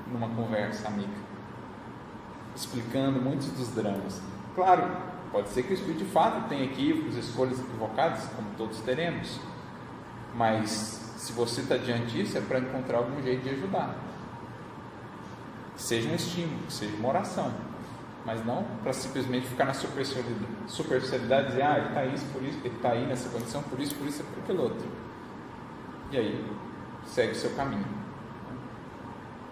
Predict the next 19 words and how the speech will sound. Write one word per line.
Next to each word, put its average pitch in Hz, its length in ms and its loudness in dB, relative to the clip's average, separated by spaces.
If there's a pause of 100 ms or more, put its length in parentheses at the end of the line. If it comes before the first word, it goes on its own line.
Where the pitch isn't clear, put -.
(1120)
Então, 143 300 12
assim, 135 300 8 (180)
é 139 540 12 (720)
algo 156 340 12
que 170 60 12
a 147 40 12
gente 160 220 4
já 160 140 12
vinha, 208 560 4 (240)
já 123 140 8
via 143 440 4
muito 127 340 2
em 123 40 0
Jesus, 110 640 0
a 113 60 2
gente 110 200 -2
estudou 117 420 0
isso - 160 0
aqui, 120 340 -4